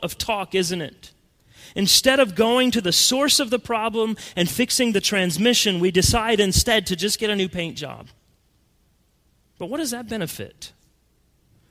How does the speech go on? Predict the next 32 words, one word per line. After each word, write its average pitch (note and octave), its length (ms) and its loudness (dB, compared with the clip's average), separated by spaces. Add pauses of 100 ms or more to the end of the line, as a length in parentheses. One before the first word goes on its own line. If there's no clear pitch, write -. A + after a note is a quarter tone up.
(100)
Well, - 100 -8
it D3+ 60 -10
benefits G#3 440 -4
my C3+ 160 -6
flesh, G#3 440 -8
perhaps, A#2+ 500 -10
at A#2+ 80 -10
least F3 160 -6
for C3 120 -12
a G2+ 80 -12
time. C#3+ 580 -14 (2500)
It C3 100 -6
may B2 120 -4
look C#3+ 320 -6
better, F#3 440 -4 (1000)
but C3+ 140 -8
in C3 80 -4
the C3 160 -4
end, E3 200 -4
it's - 320 -8
just - 240 -12
as C3 140 -10
bad C3 240 -6
as C3+ 140 -8
it C#3 80 -8
always D3+ 280 -8
was. - 600 -14 (640)
The C3+ 80 -14
problem G3+ 560 -6
never D#3+ 260 -6
went C#3+ 200 -8
away. C3 560 -14